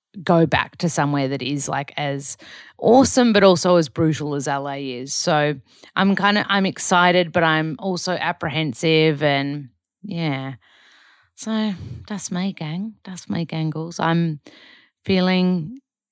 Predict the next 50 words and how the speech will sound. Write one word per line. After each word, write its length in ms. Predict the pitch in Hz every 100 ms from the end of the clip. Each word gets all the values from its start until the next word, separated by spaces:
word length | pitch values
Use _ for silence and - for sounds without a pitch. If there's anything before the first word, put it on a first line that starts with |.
| _ 302
a 80 | 190
little 320 | 180 175 170
overwhelmed. 480 | 156 147 151 147 147
I've 100 | 156
gotta 160 | 156 175
film 220 | - 185
a 80 | 175
lot 180 | 160 147
of 60 |
Insta 340 | 135 156 - 175
content 520 | - 160 151 143 123
tomorrow 340 | 160 151 143
too, 340 | 143 170 147 143
'cause 320 | 170 147 139 - _ _ _ _ _ _ _ _ _ _ _ -
that 180 | 190 -
content 520 | - 180 170 156 143
won't 240 | 165 151 -
come 200 | - 147
out 300 | 143 147 165
until 320 | 160 165 143
I'm 140 | 139
in 160 | - 151
L 240 | 147 151
A, 220 | 147 160 175
but, 260 | 165 131
like, 240 | 143 143 151
it's 100 | -
important 380 | 143 151 -
I 60 | 147
film 280 | - 139 139
it 100 | -
here, 220 | 151 147
some 220 | - 165
of 80 | 170
it. 220 | 190 -
So 280 | - 160 156 - - - _
tomorrow's 340 | - 254 262 285
just 180 | 285 -
gonna 160 | 233
be 200 | 214 208
a 140 | 185 151
higgledy-piggledy, 1300 | - 220 202 208 202 - 196 165 185 180 180 180
get 260 | - 170 -
things 400 | - 170 165 147
done 340 | 170 160 165
day. 360 | 165 156 190 262
And 200 | 185 175
then 140 | 170
Saturday 420 | 170 185 190 202 190
morning, 560 | 175 170 165 165 165